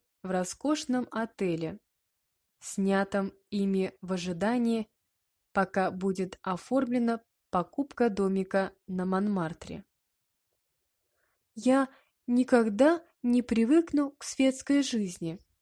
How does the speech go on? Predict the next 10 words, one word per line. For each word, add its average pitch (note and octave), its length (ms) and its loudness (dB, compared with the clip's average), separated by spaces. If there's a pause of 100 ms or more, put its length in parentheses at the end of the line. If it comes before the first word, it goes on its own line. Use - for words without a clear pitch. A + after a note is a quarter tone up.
(480)
говорила G3 840 2
родителям F#3+ 800 -2
Элиза. F#3+ 540 -2 (840)
«Разве B3+ 500 4 (160)
можно B3+ 560 4 (300)
отдать B3 580 0
ей A#3+ 220 0 (160)
предпочтение A#3+ 1120 2 (140)
перед B3 300 0
свободной, A#3+ 840 2